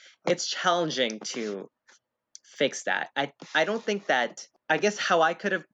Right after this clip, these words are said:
I would have personally changed it is perhaps have some sort of, like, montage of, like,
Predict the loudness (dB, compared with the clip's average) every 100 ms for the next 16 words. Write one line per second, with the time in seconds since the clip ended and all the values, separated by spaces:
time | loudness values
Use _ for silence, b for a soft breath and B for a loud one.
0 | _ -6 0 0 0 0 0 0 -2 -4
1 | -2 -4 -2 0 4 2 2 -8 -6 -4
2 | 0 0 -2 -4 0 0 0 -2 0 0
3 | 2 0 0 -2 -2 -2 0 0 0 0
4 | -4 0 -2 -2